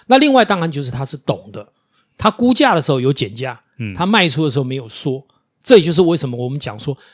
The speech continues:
Speaker 1: 有时候资讯透明也蛮重要的。但是呢，毕竟这也只是隐瞒事实，跟调整里程是不一样的。调整里程是诈欺嘛。
Speaker 2: 那基本上已经是罪行重大了吧？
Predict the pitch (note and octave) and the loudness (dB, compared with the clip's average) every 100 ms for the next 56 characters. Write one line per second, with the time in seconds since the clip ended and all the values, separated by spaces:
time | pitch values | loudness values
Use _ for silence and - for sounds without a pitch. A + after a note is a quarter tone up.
0 | _ D3 D3 - G3+ - G3+ G#3 F3 E3 | _ 2 4 4 2 0 -2 0 2 0
1 | C#3 C3 A2+ A2+ C#3+ E3+ C3 D3+ A2 - | -2 -6 -10 -10 -4 -4 -2 -4 -6 -16
2 | _ _ _ _ C4 B3+ C#4 A3+ G3+ - | _ _ _ _ 2 2 4 2 2 -2
3 | - C#4 G#3 D#3 G#3+ A#2 _ _ _ _ | 2 4 4 2 -2 -2 _ _ _ _
4 | - B3 D#3+ D3 F3+ A#2 A2 - C#3+ A#2 | 4 4 6 0 0 -4 -8 -8 -8 -10
5 | A#2 A#2 C#3 - C#3+ - G#2 A2+ _ _ | -12 -6 -4 -2 -2 -4 -8 -14 _ _
6 | _ A#3 A#3+ - D3+ D#3+ G3+ F3 F3+ C3+ | _ 4 4 2 2 2 4 2 0 -4
7 | A2 B2 C3+ C#3 A#2 A#2 A2+ G#2 _ _ | -4 -4 -6 -8 -10 -12 -18 _ _ _
8 | _ _ _ - F#3+ A#3+ B3 A3+ C3+ B2+ | _ _ _ -2 2 2 2 -2 -4 -6
9 | C#3+ D#3 E3 C3 - - A#2+ - _ - | -8 -10 -12 -10 -12 -12 -16 -20 _ -2
10 | C#3+ D3 B2+ G#2+ G#2+ A2+ A2 A2 - A#2 | 0 0 -2 -2 -4 -4 -6 -6 0 -2
11 | - G2 A2+ G2+ G2 E2 D#2+ D2+ | -2 -4 -4 -2 -2 -4 -10 -14